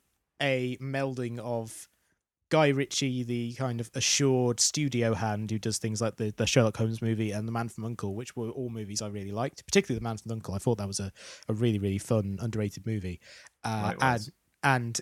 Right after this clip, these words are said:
Speaker 1: his <laughs> early kind of hyperactive, uh, Oi Geezer kind of early days. Uh, and I'm not sure if those two things can meld particularly well, but, uh, I'm fascinated to see how it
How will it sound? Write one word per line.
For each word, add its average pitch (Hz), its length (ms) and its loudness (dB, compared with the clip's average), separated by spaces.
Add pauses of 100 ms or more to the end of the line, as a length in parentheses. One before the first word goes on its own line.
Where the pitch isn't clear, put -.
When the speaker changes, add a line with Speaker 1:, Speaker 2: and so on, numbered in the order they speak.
(120)
Speaker 1:
his 139 180 4
<laughs> - 40 -14
early 147 480 4
kind 147 300 4
of 147 120 2
hyperactive, 139 920 2 (440)
uh, 117 260 0
Oi 131 360 2
Geezer 123 560 -2
kind 120 360 -2
of 113 240 -6 (120)
early 143 320 4
days. 98 400 -6 (260)
Uh, 113 320 -4
and 120 400 -4
I'm 131 140 -4
not 147 140 -4
sure 127 180 -2
if 120 80 -10
those 123 180 -2
two 131 160 -2
things 123 260 -4
can 120 300 -8 (100)
meld 135 440 0
particularly 127 400 -4
well, 110 360 -2
but, 110 280 -4 (320)
uh, 123 240 -2
I'm 139 80 -2
fascinated 123 640 -2
to - 100 -4
see 120 440 2 (180)
how 120 320 0
it 117 120 -4